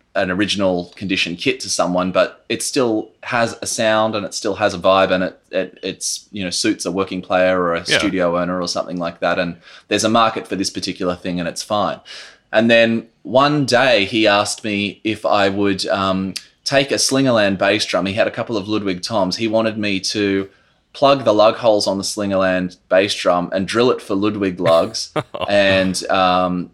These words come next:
Speaker 1: d-, do a rewrap on it and repaint the interior so there was absolutely no evidence of the plugs at all,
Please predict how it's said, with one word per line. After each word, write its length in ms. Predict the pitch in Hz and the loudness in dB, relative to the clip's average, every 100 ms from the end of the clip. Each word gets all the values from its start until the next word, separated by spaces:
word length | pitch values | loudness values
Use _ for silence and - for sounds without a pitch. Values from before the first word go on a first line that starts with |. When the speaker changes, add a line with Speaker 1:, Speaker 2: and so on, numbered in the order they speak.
| - | -6
Speaker 1:
d-, 320 | 123 113 104 - _ | -4 -2 -4 -8 _
do 180 | 143 147 | 4 6
a 20 | |
rewrap 460 | 120 117 113 113 | 4 4 4 4
on 120 | 107 104 | 4 4
it 140 | 104 | 4
and 160 | 104 98 | 2 2
repaint 400 | 110 110 104 71 | 0 2 -2 -2
the 120 | 95 | -4
interior 420 | 92 113 104 92 | -4 0 2 2
so 160 | 90 95 | 2 0
there 100 | 92 | 0
was 120 | 90 | 2
absolutely 380 | 107 - 101 98 | 0 0 -2 -2
no 140 | 98 | 0
evidence 420 | 98 95 95 87 101 | 0 0 -4 -4 -10
of 100 | - | -10
the 80 | |
plugs 340 | 87 92 92 90 | -2 0 0 -2
at 80 | 92 | -2
all, 380 | 90 85 98 | 0 0 -4